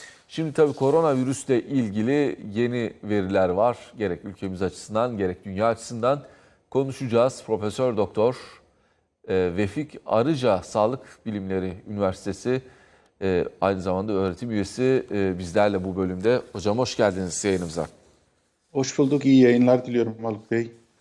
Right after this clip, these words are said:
Speaker 1: Şimdi tabii, e, Türkiye'deki gidişat özellikle, e, birkaç gündür gerek Sağlık Bakanımızın açıklamalarıyla gerek, e, s-, sizin gibi değerli kıymetli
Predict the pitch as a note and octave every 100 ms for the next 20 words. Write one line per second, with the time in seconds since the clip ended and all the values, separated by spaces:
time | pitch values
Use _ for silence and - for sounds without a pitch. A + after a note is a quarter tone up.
0 | _ - - - - E3 D3+ E3 D3 C#3+
1 | - A2 A#2 A2 B2 - C3 B2 B2 A#2
2 | A2+ A#2 C3 A#2+ - - - - A2 G2
3 | A2 A2+ G#2+ A2+ A2 G#2+ - G2+ G2+ G#2
4 | - C3 - A#2+ G2 G2+ A#2 - _ _
5 | _ _ G#2+ G#2+ - A2 A2 - G#2 G#2+
6 | G2+ F#2+ G#2+ G2 - G#2+ G2 G2 G2 F#2+
7 | F#2 G2+ G2 - - G2+ F#2+ F#2 E2 -
8 | - - - - - G2+ F#2+ A2+ G2 F#2+
9 | G2 F#2+ F#2+ A2 G2+ F#2+ A2 G#2